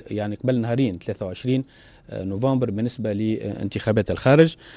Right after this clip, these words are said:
آه، نوصل إلى ستاش ديسمبر هو يوم الصمت الانتخابي. آه، سبعتاش ديسمبر هو يوم التصويت بالنسبة للتونسيين بالداخل، وثلاثة أيام، خمستاش، ستاش، سبعتاش، أيام التصويت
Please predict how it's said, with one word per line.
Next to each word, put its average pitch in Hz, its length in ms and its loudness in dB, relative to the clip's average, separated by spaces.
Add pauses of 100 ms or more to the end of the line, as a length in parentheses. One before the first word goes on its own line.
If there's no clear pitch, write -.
(220)
آه، 110 140 2
نوصل 139 340 6
إلى 123 220 4
ستاش 123 320 2
ديسمبر 117 480 -2
هو 104 120 -4
يوم 110 380 0 (100)
الصمت 113 400 -4 (140)
الانتخابي. 117 680 -2 (420)
آه، 101 100 -6
سبعتاش 123 420 0
ديسمبر 117 480 -2
هو 101 120 -4
يوم 120 260 0
التصويت 117 560 -4
بالنسبة 104 340 -6
للتونسيين 104 580 -6
بالداخل، 117 460 -4 (440)
وثلاثة 110 460 0
أيام، 120 200 4
خمستاش، - 440 -6
ستاش، 113 300 -8
سبعتاش، 107 560 -6
أيام 107 220 -4
التصويت 104 400 -6